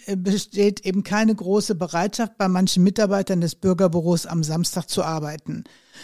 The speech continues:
Das ist erstmal schon die eine Schwierigkeit. Angeführt wurden aber auch, ähm, d-, dass es kostengünstiger sei, am Donnerstag zu öffnen, ähm, dass man auch, wenn man jeden Donnerstag eine Stunde länger öffnet, mehr Termine vergeben kann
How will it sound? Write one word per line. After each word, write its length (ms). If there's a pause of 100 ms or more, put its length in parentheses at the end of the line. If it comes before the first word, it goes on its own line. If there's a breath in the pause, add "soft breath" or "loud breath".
(160 loud breath)
Das 200
ist 120
erstmal 320
schon 160
die 120
eine 260
Schwierigkeit. 840 (500 loud breath)
Angeführt 680
wurden 280
aber 360
auch, 460
ähm, 320 (260)
d-, 240
dass 240
es 160
kostengünstiger 880
sei, 200
am 160
Donnerstag 540
zu 160
öffnen, 580 (560 loud breath)
ähm, 240
dass 260
man 280
auch, 280 (340)
wenn 340
man 140
jeden 340
Donnerstag 560
eine 220
Stunde 300
länger 340
öffnet, 320
mehr 320
Termine 440
vergeben 580
kann 380